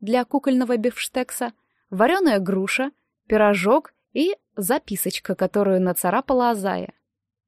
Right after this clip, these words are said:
«Для Мисси на завтрак, если ее стряпня не удастся». «Мне от нее ничего не нужно!»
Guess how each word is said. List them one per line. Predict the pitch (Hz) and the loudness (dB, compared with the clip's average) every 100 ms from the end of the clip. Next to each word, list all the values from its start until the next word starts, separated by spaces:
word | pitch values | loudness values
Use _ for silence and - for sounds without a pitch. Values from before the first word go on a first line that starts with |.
| _ _ _ _ _ - | _ _ _ _ _ -8
«Для | 190 208 | 2 4
Мисси | 190 214 381 - 330 320 _ - | 4 4 2 0 -4 -6 _ -2
на | 220 311 | 2 4
завтрак, | 208 175 175 - 180 - _ _ _ | 4 2 0 -6 -10 -12 _ _ _
если | 196 196 220 - 196 180 _ | -2 2 2 2 0 -2 _
ее | 185 233 208 | 0 2 4
стряпня | 165 - 208 - 277 392 _ | 2 0 -2 2 2 2 _
не | 214 233 | -2 0
удастся». | 233 170 160 - - - _ _ _ _ _ _ _ _ _ _ _ _ _ _ _ _ _ _ | 2 0 -4 -6 -8 -12 _ _ _ _ _ _ _ _ _ _ _ _ _ _ _ _ _ _
«Мне | 202 220 262 294 | 0 4 6 4
от | 285 | 4
нее | 269 262 | 4 6
ничего | 294 269 - 247 285 | 6 4 4 2 4
не | 302 | 6
нужно!» | 285 302 302 277 226 | 6 6 6 4 2